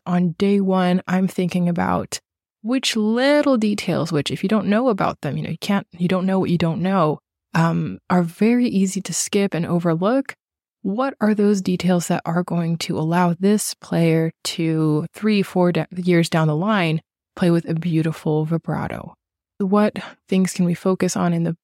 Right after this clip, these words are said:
bow that are gonna set the student up for success in having a really relaxed sound, playing really fast a couple of years down the line, and playing off the string, all of these different techniques? They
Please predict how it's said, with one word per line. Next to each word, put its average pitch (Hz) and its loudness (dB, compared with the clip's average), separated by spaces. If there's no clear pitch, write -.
bow 202 4
that 180 2
are 170 2
gonna 170 0
set 175 -4
the 165 -2
student 165 -2
up - -6
for 190 2
success 165 -2
in 170 0
having 165 -2
a 170 0
really 170 0
relaxed 170 -2
sound, 254 0
playing 170 2
really 165 0
fast - -4
a 190 -6
couple - -2
of 190 4
years 185 2
down 185 0
the 170 -2
line, 220 2
and 165 2
playing - -6
off 185 -4
the 175 0
string, 175 -4
all 240 0
of 214 -2
these 202 0
different - -6
techniques? - -8
They 202 2